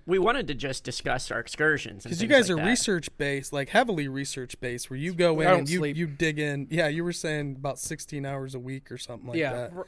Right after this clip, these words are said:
Speaker 3: so we do three shows at
Speaker 2: On
Speaker 3: least.
Speaker 2: just research.
Speaker 3: Yeah. So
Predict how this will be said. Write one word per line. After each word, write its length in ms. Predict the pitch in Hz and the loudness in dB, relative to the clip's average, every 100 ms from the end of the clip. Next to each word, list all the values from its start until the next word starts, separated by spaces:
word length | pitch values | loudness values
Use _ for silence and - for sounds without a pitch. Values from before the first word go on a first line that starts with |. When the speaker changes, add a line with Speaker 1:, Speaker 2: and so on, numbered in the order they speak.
| - | -12
Speaker 3:
so 200 | - 190 | -2 0
we 120 | 170 | 0
do 140 | 202 175 | 0 -2
three 280 | 185 208 185 | 0 0 0
shows 520 | - 185 151 143 143 | 2 2 4 0 -4
at 100 | 156 | -4
Speaker 2:
On 80 | 139 | -2
Speaker 3:
least. 100 | 139 | 2
Speaker 2:
just 220 | 151 - | 0 0
research. 600 | 147 139 - 120 - - - | -4 -4 -6 -10 -12 -16 -8
Speaker 3:
Yeah. 240 | 143 120 - - _ _ | -6 -6 -8 -20 _ _
So 400 | - - 139 131 | -12 -4 -2 -4